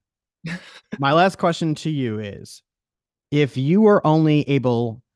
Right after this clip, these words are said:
Speaker 2: to give one piece of advice to somebody in the music industry, what would that one piece of advice be?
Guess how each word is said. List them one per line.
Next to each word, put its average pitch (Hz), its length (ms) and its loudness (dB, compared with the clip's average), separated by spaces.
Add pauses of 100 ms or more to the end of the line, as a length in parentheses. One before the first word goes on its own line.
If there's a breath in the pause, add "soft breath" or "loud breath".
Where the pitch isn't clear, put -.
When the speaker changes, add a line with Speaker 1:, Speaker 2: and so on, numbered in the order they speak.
(360)
Speaker 2:
to 135 100 -8
give 127 220 -2
one 131 240 -4
piece 147 260 -6
of 151 100 -4
advice 113 600 -12 (720)
to 120 220 -2
somebody 143 480 0
in 131 100 0
the 123 60 2
music 113 340 -2
industry, 98 500 -10 (1700)
what 123 160 0
would 120 140 0
that 110 120 -2
one 107 140 -4
piece 101 240 -10
of 98 60 -10
advice 87 260 -12
be? - 240 -20